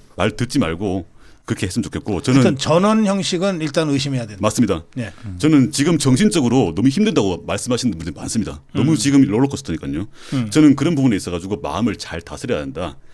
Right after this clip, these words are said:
Speaker 1: 마음이 건강해야 잘 싸울 수 있습니다. 너무 흥분하다 보면은 지게 돼 있습니다. 차가운 마음과 뜨거운 주먹으로 싸우자고 말씀드리고, 마지막으로 이제 드리고 싶은 말은 우리가 뽑은 대통령 우리가 지켜야 됩니다.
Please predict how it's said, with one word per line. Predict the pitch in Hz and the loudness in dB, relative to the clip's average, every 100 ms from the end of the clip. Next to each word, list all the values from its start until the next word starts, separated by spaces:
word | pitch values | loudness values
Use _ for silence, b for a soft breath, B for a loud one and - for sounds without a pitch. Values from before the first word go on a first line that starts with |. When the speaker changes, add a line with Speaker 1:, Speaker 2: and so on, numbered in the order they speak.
| b b | b b
Speaker 1:
마음이 | 85 147 202 | 0 2 0
건강해야 | 127 110 104 80 - | 0 0 -2 -4 -12
잘 | - 98 | -4 -4
싸울 | 92 151 | 0 0
수 | - | 0
있습니다. | - 101 90 73 - - | -4 -2 -4 -6 -12 -10
너무 | 87 110 | 0 4
흥분하다 | 139 185 190 107 | 4 4 0 0
보면은 | 95 107 76 | 0 -2 -4
지게 | - 131 | -4 -2
돼 | 85 | -4
있습니다. | 76 78 71 - - - | -6 -8 -10 -12 -20 -14
차가운 | - 165 160 156 | -4 0 4 4
마음과 | 117 101 104 120 131 - _ | 4 0 0 0 -2 -10 _
뜨거운 | 175 190 160 | 0 4 4
주먹으로 | - 127 95 71 - _ _ - | 4 2 0 -4 -12 _ _ -10
싸우자고 | - 117 82 110 - - - | -2 -2 0 -4 -6 -14 -4
말씀드리고, | 104 135 110 98 127 - B B B | -2 2 2 4 4 2 B B B
마지막으로 | 98 127 170 170 123 | 6 8 8 8 6
이제 | 95 98 - _ | 4 -2 -6 _
드리고 | - 117 | -4 -4
싶은 | - 95 | -2 -2
말은 | 85 92 67 - _ _ _ | -2 -2 -6 -14 _ _ _
우리가 | 98 127 143 127 - | 0 4 6 4 2
뽑은 | 143 135 | 2 4
대통령 | 104 - 92 82 73 | 2 2 0 -2 -6
우리가 | 92 123 | -4 -2
지켜야 | 113 - - 78 | -2 -4 -2 -2
됩니다. | 67 73 | -2 -6